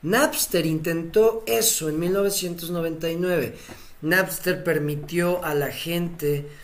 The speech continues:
nos abrió, es, nos abrió los ojos, nos abrió esa ventana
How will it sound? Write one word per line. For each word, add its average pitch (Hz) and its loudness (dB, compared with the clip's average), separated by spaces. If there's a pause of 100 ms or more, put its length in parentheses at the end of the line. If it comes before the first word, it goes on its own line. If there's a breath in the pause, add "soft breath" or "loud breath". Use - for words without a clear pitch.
(600 loud breath)
nos 143 -2
abrió, 160 0 (120)
es, 160 -2
nos 143 0
abrió 160 4
los 196 4
ojos, 180 0
nos 143 0
abrió 147 -2
esa 190 2
ventana 143 0